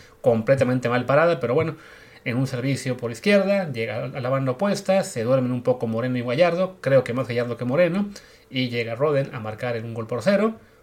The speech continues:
Pocos minutos después, una genialidad de Héctor Herrera, un fabuloso pase desde atrás de medio campo para Alexis Vega, para dejarlo solo,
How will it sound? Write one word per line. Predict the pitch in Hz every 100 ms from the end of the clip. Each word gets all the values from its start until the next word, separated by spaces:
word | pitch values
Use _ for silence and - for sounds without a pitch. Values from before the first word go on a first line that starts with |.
| _ _ _
Pocos | 190 196 190 139
minutos | 139 143 135
después, | 120 - 151 180 180 - -
una | 139 120
genialidad | 107 113 110 104 110 127 135 - - - - -
de | 113 123
Héctor | 123 113
Herrera, | 113 139 135
un | 120 117 113
fabuloso | 110 101 117 127 113
pase | 120 127 120 123
desde | 120 -
atrás | 131
de | 117
medio | 117 113
campo | 143 135 131
para | 117 107 107
Alexis | 139 151 117 113
Vega, | 180 156 170
para | 107
dejarlo | 104 123 117
solo, | 110 180 160 185